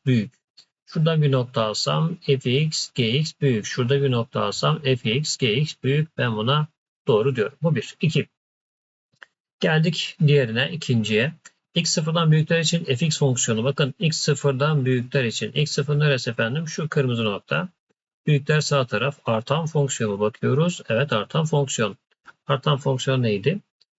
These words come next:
Grafik olarak söyleyelim. Sağ yatay ise artandır. Ya da bakın herhangi iki tane değer aldığımda bir olsun, üç olsun. X değerleri artarken y değerleri de artıyor mu? Evet, biz buna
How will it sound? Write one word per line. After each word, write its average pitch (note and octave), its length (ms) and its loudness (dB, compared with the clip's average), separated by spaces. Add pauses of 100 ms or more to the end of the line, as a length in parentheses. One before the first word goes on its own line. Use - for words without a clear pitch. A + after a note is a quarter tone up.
Grafik B2 320 -2
olarak G2+ 280 2
söyleyelim. A2+ 400 0
Sağ C#3 340 0
yatay A#2+ 280 2
ise - 220 -2 (240)
artandır. A2+ 720 -2
Ya F3+ 160 -2
da D3+ 80 2
bakın D3+ 240 2
herhangi D3+ 480 0
iki D#3+ 140 -6
tane D#3 260 2
değer C3+ 180 2
aldığımda G#2 540 0
bir C3+ 140 2
olsun, A2+ 320 2
üç B2+ 180 0
olsun. D#3+ 400 0 (640)
X - 260 -2
değerleri D#3 320 2
artarken C#3 640 0
y A2+ 400 0
değerleri C3 340 2
de C3+ 60 0
artıyor B2+ 380 0
mu? E3 300 2 (240)
Evet, B2+ 320 0 (200)
biz A2 160 -4
buna C3 340 0